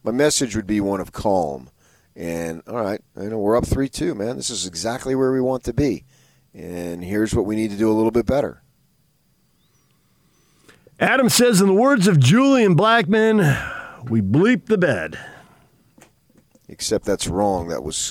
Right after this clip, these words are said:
Speaker 1: Cody Barton who said that.
Speaker 2: Holiday Bowl, right?
Speaker 1: Yes. <laughs> Rod Zundel looked at me. "Did he just say we bleep, bleep, bleep, bleep?"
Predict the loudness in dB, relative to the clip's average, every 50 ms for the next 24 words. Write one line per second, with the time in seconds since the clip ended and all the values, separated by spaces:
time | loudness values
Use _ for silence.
0 | -10 -10 -6 -4 -2 -2 -2 -2 -2 -2 -2 -2 -4 -8 -14 -20 -16 -14 -12 -12
1 | -12 -12 -12 -12 -14 -14 -16 -18 _ _ _ -20 -20 _ -20 _ _ _ _ _
2 | _ _ _ _ _ _ _ _ _ -20 -20 _ _ _ -8 -4 0 2 2 2
3 | 0 -2 -4 -6 -8 -8 -8 -8 -8 -6 -4 -2 -2 -2 -4 -6 _ -20 -20 _
4 | _ _ _ _ _ _ _ _ _ _ _ _ _ _ _ _ _ _ _ _
5 | _ _ _ _ _ _ _ _ _ -18 -18 -14 -8 -4 -2 0 0 0 0 -2
6 | -2 -4 -6 -6 -6 -6 -8 -8 -6 -4 -4 -4 -4 -6 -8 -10 -8 -10 -12 -12
7 | -12 -6 -2 0 0 0 0 -2 -2 -2 0 0 0 -2 -2 -4 -4 -6 -6 -6
8 | -6 -8 -8 -8 -8 -8 -8 -12 -10 -4 -2 2 2 2 2 2 0 0 2 4
9 | 4 4 4 4 2 0 0 0 -2 0 0 0 0 2 2 2 2 0 0 -2